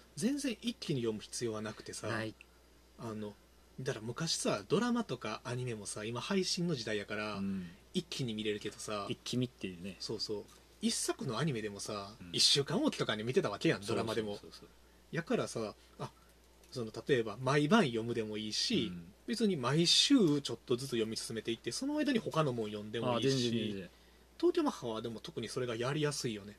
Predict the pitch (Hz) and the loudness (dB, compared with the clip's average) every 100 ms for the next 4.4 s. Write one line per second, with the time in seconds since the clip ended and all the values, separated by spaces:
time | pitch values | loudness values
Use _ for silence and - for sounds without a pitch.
0 | - 117 117 120 110 110 113 - - - | -6 -4 -2 0 0 -2 -6 -14 -20 -4
1 | 139 135 113 127 139 - - 139 120 135 | 0 0 0 -2 -2 -4 -2 0 2 2
2 | 143 165 156 147 139 139 139 156 - - | 4 4 4 2 2 2 0 0 -6 -2
3 | 107 101 - 101 98 135 107 104 107 220 | -2 -2 -6 -4 -2 0 -2 -2 2 4
4 | 226 214 202 113 | 6 6 6 4